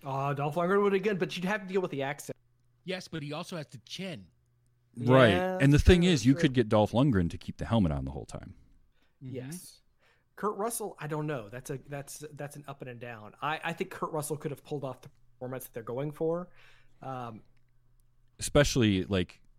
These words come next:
Speaker 3: mid to late eighties into mid nineties Kurt Russell. Um,
Speaker 2: Mm-hmm.
Speaker 3: no, I, that's a,
Speaker 1: Yeah.
Speaker 3: that's a really good choice. Um,
Speaker 2: And it would have been, and he's funny enough that the funny would have still been funny.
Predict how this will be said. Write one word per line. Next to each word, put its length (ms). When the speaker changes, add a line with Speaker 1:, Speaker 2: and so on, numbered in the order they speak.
Speaker 3:
mid 380
to 80
late 280
eighties 380
into 340
mid 260
nineties 420
Kurt 240
Russell. 400
Um, 460
Speaker 2:
Mm-hmm. 160
Speaker 3:
no, 260
I, 180
that's 240
a, 40
Speaker 1:
Yeah. 200
Speaker 3:
that's 180
a 60
really 260
good 140
choice. 420
Um, 420
Speaker 2:
And 180
it 80
would 80
have 80
been, 120
and 80
he's 240
funny 340
enough 240
that 100
the 80
funny 280
would 160
have 60
still 180
been 160
funny. 320